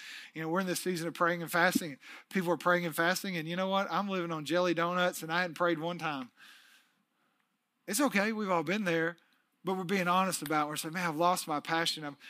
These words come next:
I've become critical or cynical. I've just, I'm going through the motions. I, I've kind of become self-reliant." We call that maybe prideful. Then what do we do? Well, we repent. Proverbs twenty-eight thirteen says, "Whoever conceals his transgressions will not prosper,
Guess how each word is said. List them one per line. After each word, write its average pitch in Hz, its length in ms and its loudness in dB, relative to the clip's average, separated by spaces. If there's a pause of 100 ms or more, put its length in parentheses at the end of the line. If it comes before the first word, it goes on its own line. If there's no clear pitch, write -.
(120)
I've 151 80 -6
become 190 320 0
critical 147 400 -2
or 139 140 -2
cynical. 156 480 -6
I've 135 100 -2
just, 147 260 -6 (160)
I'm 156 120 -8
going 202 240 -2
through 185 140 -4
the 151 60 -2
motions. 156 640 0 (240)
I, 156 200 0
I've 170 60 0
kind 196 260 0
of 180 60 -2
become 160 300 -4
self-reliant." 156 840 0
We 147 120 -4
call 160 280 -2
that 147 180 -2 (320)
maybe 147 240 0
prideful. 151 600 0 (1300)
Then 147 120 -10
what 170 140 4
do 165 80 6
we 151 100 4
do? 165 240 4
Well, 170 160 6
we 160 140 4
repent. 151 340 -2
Proverbs 165 400 2
twenty-eight 156 460 -2
thirteen 156 380 -4
says, 147 240 -4
"Whoever 165 300 0
conceals 160 460 -4
his 143 140 -6
transgressions 147 760 -2
will 143 120 -8
not 139 180 -4
prosper, 151 640 -2